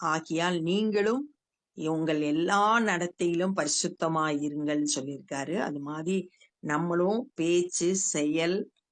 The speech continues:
சிந்தனை எல்லாவற்றிலும் பரிசுத்தம் உள்ளவர்களா வாழும்படியா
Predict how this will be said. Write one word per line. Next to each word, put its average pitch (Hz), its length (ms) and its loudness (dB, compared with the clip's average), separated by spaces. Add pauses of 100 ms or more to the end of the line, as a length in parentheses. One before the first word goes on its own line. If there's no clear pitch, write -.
(240)
சிந்தனை 185 840 0
எல்லாவற்றிலும் 175 1120 0
பரிசுத்தம் 170 640 -2
உள்ளவர்களா 139 720 -4 (480)
வாழும்படியா 151 720 2